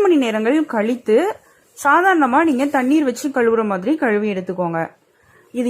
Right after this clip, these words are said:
இருபது நாட்கள் நீங்க தொடர்ச்சியா செஞ்சுட்டு வாங்க. குறைந்தபட்சம் ஏழு நாட்களிலேயே உங்களுக்கு ஒரு சூப்பரான ரிசல்ட்டை நீங்க கண்கூடா பார்க்க முடியும். அந்த வீக்கம் வந்து உங்களுக்கு சரியாகும். அது மட்டும் இல்லாம அந்த வலியும் வந்து உங்களுக்கு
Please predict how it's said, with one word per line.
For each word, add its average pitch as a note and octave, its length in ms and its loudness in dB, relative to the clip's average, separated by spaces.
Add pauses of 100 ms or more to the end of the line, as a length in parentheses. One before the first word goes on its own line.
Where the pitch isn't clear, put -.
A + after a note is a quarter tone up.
இருபது F#4 320 2
நாட்கள் C4+ 380 0
நீங்க B3+ 160 2 (120)
தொடர்ச்சியா A#3+ 440 0
செஞ்சுட்டு G#3 360 -4
வாங்க. F3 200 -2 (380)
குறைந்தபட்சம் D4 680 0 (160)
ஏழு D#4+ 200 2 (100)
நாட்களிலேயே G#3+ 680 -4 (100)
உங்களுக்கு F#3+ 320 -4 (100)
ஒரு C4 140 -4
சூப்பரான C4 520 -2
ரிசல்ட்டை G#3+ 400 -6
நீங்க G#3+ 160 -4 (120)
கண்கூடா B3+ 420 -2 (100)
பார்க்க G3 280 -6
முடியும். F3 320 -6 (480)
அந்த G#3+ 120 2 (100)
வீக்கம் F4 340 2
வந்து C4+ 180 2
உங்களுக்கு A3 360 -2
சரியாகும். F#3 540 -2 (140)
அது G#3 160 0
மட்டும் C#4+ 280 0
இல்லாம F#3 280 -2 (220)
அந்த G3 120 -2 (100)
வலியும் F4 460 0
வந்து G#3+ 220 -2
உங்களுக்கு G3+ 340 -6